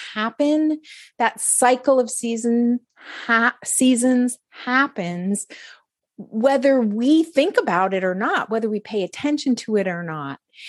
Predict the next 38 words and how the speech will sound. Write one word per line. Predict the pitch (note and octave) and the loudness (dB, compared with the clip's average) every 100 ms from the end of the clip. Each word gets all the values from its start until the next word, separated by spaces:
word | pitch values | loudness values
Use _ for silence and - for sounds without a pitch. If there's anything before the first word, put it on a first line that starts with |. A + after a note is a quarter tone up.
| - - - | -20 -6 0
And | A#3 | 0
to | - A3+ _ | 0 -4 _
pay | - - F4 F#4+ | -8 0 4 4
attention | F4+ - D4+ C#4 B3 | 2 2 2 4 2
to | A3 A#3 | 2 4
it, | G#3 | 4
I | G3 F#3+ | 4 0
think, | G#3 G3 | 0 0
really | G#3+ G#3+ G3+ F#3 F3+ - F3+ - | 2 4 4 0 -6 -14 -20 -2
deepens | A#3 A#3+ C4+ A#3+ A#3 A#3 A3 - - - - | 0 2 2 4 4 2 0 -6 -16 -20 -2
our | G3 | 2
experience, | F3+ - - - F3+ E3+ E3 | 2 0 -4 -2 -2 -2 -2
our | F3+ F3 F3 - | 0 0 -2 -8
experience | F3 - - F3 E3 D#3 | -6 -6 -4 -2 -2 -2
of | E3 D#3 | -4 -2
being | F3 D#3 D#3 D3+ - | 0 0 -2 -6 -12
human. | - F3+ D#3 C#3+ C3 C3+ F3+ _ - - - - - | -4 -2 0 -2 -6 -10 -14 _ -20 -20 -20 -18 -6
So | - C4+ | 2 2
to | B3+ C4 | 2 0
step | A3+ - C#4 C#4 | 0 0 0 2
outside, | B3+ A#3+ - F#3+ D3+ D3+ | 0 0 -2 -2 -4 -6
to | A3 | -10
feel | - - A#3+ A#3 A3+ | -12 -4 0 4 2
the | G#3+ G#3 - | 2 -2 -4
air, | F#3 E3 D#3 D3+ E3+ | -4 -2 -4 -8 -2
notice | G#3 G#3+ C4 C4+ B3+ - | 2 4 4 2 0 -2
the | - | -6
weather, | F#3+ F3+ G3+ B3+ D3 - E3 - - - _ - | -6 -4 -4 -2 -4 -6 -16 -20 -20 -20 _ -2
explore | B3 - - - B3+ C4+ C#4+ C#4 C4+ | -2 -2 -8 -4 0 4 6 4 4
the | B3 | 0
floor | - - G#3+ A#3+ B3 | -4 -8 0 2 2
of | A#3+ | 0
a | A#3 | -2
forest | A3+ - A3+ A3 F#3 - G3 | -6 -6 -4 -2 -4 -8 -10
and | F#3 | -10
how | G3 F#3+ | -8 -8
it | F3 | -8
changes, | - - G3+ G#3 G#3 G3 D3+ D3+ F3 | -10 -8 -4 -2 -2 -4 -8 -8 -12